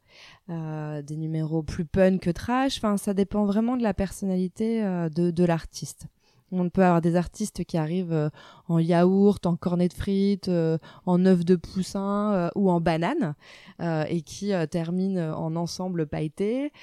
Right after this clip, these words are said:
Euh, on peut avoir des artistes qui arrivent tout hab-, tout, tout, tout déshabillés et qui s'habillent.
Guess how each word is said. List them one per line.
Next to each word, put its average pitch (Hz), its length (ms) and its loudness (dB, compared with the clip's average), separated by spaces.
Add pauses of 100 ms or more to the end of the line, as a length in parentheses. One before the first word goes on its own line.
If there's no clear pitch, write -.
(280)
Euh, 160 260 2
on 170 140 -2
peut 180 120 -2
avoir 175 120 0
des 170 140 -2
artistes 175 420 -8
qui 165 140 -6
arrivent 160 180 -4
tout 196 140 -10
hab-, 156 180 -2 (260)
tout, 202 140 -10
tout, 170 560 -10
tout 208 120 -10
déshabillés 180 540 -2
et 233 100 -2
qui 190 140 -8
s'habillent. 180 460 -2